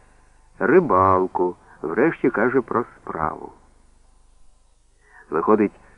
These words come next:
що рибалки хочуть їхати на рибалку, а міністр любить не тільки полювання, а й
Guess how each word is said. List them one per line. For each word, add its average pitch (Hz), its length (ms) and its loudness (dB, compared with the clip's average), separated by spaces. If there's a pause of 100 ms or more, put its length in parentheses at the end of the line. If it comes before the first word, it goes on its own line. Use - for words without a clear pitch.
(160)
що 82 100 -6
рибалки 92 560 2
хочуть - 460 -4
їхати 104 540 -2 (400)
на 101 200 -2
рибалку, 107 680 -2 (280)
а 101 120 -2
міністр 117 520 2
любить 135 520 2
не 120 120 4
тільки 214 360 0
полювання, 113 800 2
а 113 120 0
й 165 200 0